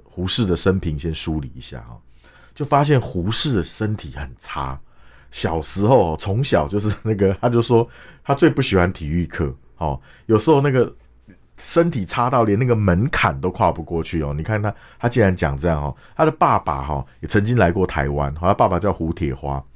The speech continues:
他们都得一种病，就是那个脚气，然后脚会水肿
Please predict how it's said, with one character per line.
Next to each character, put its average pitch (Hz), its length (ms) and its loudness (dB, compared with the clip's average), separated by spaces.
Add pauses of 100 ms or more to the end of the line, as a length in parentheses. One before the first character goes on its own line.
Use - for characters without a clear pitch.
(440)
他 214 220 0
们 143 160 6
都 147 80 6
得 98 260 4
一 110 60 4
种 73 180 -2 (120)
病， 82 200 0
就 110 120 -4
是 107 100 -4
那 113 80 -2
个 98 120 -4
脚 - 340 -4
气， - 340 -2 (320)
然 110 100 -14
后 - 80 -12
脚 76 220 0
会 107 180 2
水 85 320 -4
肿 - 240 -4